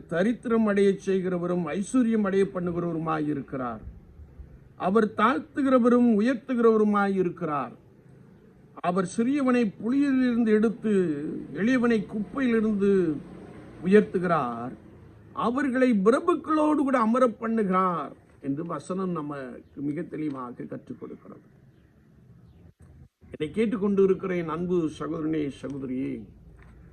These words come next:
கர்த்தராகிய இயேசு கிறிஸ்துவாலே எல்லாம் ஆகும்.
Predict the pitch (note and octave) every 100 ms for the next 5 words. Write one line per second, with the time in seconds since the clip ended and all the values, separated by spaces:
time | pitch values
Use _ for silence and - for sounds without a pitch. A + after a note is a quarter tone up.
0 | - - - - _ - - - - F#3+
1 | G#3+ G#3+ G3+ G#3 G#3 G3+ F#3+ F3+ F#3+ E3+
2 | D#3+ E3 D#3+ D#3 A#2 - C3+ D#3+ D#3+ D3+
3 | C3+ C3 - _ C#3 D3+ A#2+ A#2